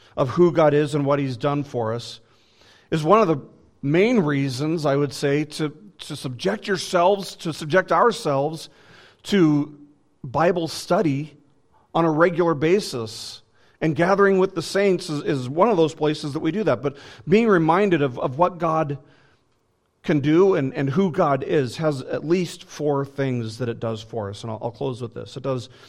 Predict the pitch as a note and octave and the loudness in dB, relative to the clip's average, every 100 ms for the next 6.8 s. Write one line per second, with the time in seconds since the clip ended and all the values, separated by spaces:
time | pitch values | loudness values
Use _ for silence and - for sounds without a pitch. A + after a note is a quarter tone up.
0 | - - D3 D3+ - C3+ B2+ A2 G2 G#2 | -12 -6 0 -2 -2 -4 -4 -6 -8 -10
1 | - - D#3+ D3+ B2+ A#2+ A#2 A2 - _ | -16 -10 -8 -6 -2 -2 -2 -8 -20 _
2 | _ _ _ _ _ _ _ _ _ _ | _ _ _ _ _ _ _ _ _ _
3 | _ _ - B2+ - - D#3 C#3+ C3 B2 | _ _ -10 -10 -8 -4 -4 -4 -6 -8
4 | - _ - B2+ B2 A#2 G#2+ G#2+ - - | -12 _ -10 -8 -6 -6 -6 -10 -12 -16
5 | - _ _ _ _ - C#3 - B2+ A#2+ | -18 _ _ _ _ -14 -12 -6 -6 -6
6 | A2+ G#2+ A#2 A2+ G#2 - F#2 G2 | -12 -10 -8 -6 -8 -10 -12 -14